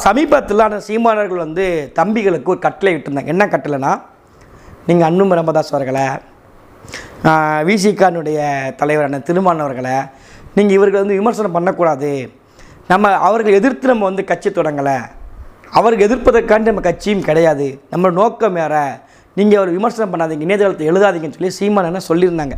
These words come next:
சரிதான். ஆனால் அதே மாதிரி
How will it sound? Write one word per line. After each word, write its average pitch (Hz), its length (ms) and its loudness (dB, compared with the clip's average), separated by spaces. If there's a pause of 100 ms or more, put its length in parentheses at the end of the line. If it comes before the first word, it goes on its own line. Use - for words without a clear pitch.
(160)
சரிதான். 170 640 0 (560)
ஆனால் 156 680 0 (920)
அதே 185 540 4
மாதிரி 175 720 0